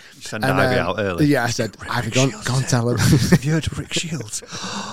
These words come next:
Speaker 1: Oh, no, it's that guy with the beard. Yeah, yeah.
Speaker 2: He's got one of those gold plaques.
Speaker 1: <laughs> Yeah.
Speaker 2: But, and I went over there, and I, and I kind of went to, like, high five them all, a fist pump them.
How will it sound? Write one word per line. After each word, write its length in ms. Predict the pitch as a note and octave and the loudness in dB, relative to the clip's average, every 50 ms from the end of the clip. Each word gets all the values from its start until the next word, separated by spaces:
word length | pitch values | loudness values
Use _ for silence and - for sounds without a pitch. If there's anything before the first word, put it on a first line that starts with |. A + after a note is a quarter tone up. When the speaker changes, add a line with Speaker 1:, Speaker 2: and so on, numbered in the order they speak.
| - - - - | -14 -14 -12 -12
Speaker 1:
Oh, 400 | - - - - - - - - - C#3+ | -12 -10 -10 -12 -12 -14 -14 -14 -12 -10
no, 140 | B2+ - - - | -8 -8 -8 -8
it's 160 | - - - | -8 -8 -8
that 120 | - D3+ - | -8 -6 -4
guy 160 | D3+ D#3 E3+ | -2 0 0
with 120 | E3 C#3+ | 0 -2
the 180 | A#2 G2+ - C3 | -2 -4 -6 -4
beard. 260 | C#3 C#3+ D3+ D3 A2+ | -2 -2 -2 -2 -2
Yeah, 200 | B2 C3 C#3 A#2+ A2+ | -2 -4 -4 -4 -6
yeah. 100 | B2+ B2 | -8 -10
Speaker 2:
He's 100 | - - | -10 -10
got 160 | - E3+ - | -8 -6 -6
one 100 | C#4+ D3+ | -4 -4
of 60 | D#3 D3+ | -4 -4
those 100 | C#3+ - | -4 0
gold 340 | - D#3+ D#3 D3 C#3+ - | 2 4 4 4 2 0
plaques. 580 | - - D#3 D#3 E3 - - C4+ C4+ - - - A#3 | -4 -6 -4 -4 -4 -4 -4 -2 -2 0 -2 -2 -4
Speaker 1:
<laughs> 60 | C#3+ | -8
Yeah. 40 | B2 - - - - - - - _ | -12 -14 -18 -20 -16 -16 -18 -16 _
Speaker 2:
But, 160 | D3+ D#3 - | -6 -4 0
and 80 | - E3 | 2 2
I 40 | F3 | 4
went 160 | F#3+ G3+ G3+ | 4 4 4
over 220 | G3 G#3 G#3 F3+ | 4 4 4 4
there, 340 | D#3 C3 G2+ E2+ E2 G2+ - - | 2 0 -2 -2 -4 -4 -4 -2
and 120 | C3+ C#3 | -2 -2
I, 80 | C#3+ C3 - - | -2 -2 -2 -2
and 340 | C3+ C3+ C3+ C3+ C3+ B2+ - _ _ _ | -2 0 0 0 -2 -2 -6 _ _ _
I 120 | - C3 C3+ | -4 -4 0
kind 200 | - G3+ G#3+ G#3+ | 2 4 4 4
of 100 | F#3+ D3 | 4 2
went 340 | D#3 D3 C#3 C3 - _ - | 2 0 0 -2 -8 _ -6
to, 100 | - C#3+ | -4 -2
like, 200 | C3 B2+ - - | -2 -2 -4 -6
high 280 | B2 D3 D#3+ D#3 D3 | -10 -6 -2 -2 -2
five 340 | C3 - D3 D#3 E3+ E3+ D3 | -2 0 2 4 4 4 2
them 100 | C#3+ A#2+ | 0 -4
all, 140 | G#2+ F#2+ F#2+ | -4 -6 -6
a 40 | G2 | -8
fist 300 | - - E3+ - - - | -6 -6 -6 -6 -4 -4
pump 240 | D3 B2+ A2+ - - | -4 -4 -4 -6 -8
them. 180 | E2+ D#2 - | -10 -10 -12